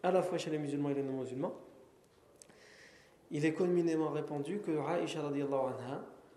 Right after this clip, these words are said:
au moment où elle a été demandée en mariage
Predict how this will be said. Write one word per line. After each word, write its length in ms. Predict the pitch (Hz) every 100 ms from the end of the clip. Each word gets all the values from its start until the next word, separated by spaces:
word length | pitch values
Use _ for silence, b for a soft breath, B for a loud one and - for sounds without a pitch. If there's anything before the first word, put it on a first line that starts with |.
| - -
au 80 | 143
moment 440 | 147 160 170 165
où 100 | 147
elle 100 | 139
a 60 | 135
été 500 | 131 - 135 127 - - -
demandée 360 | 170 165 147
en 80 | 143
mariage 640 | 143 139 143 143 131 -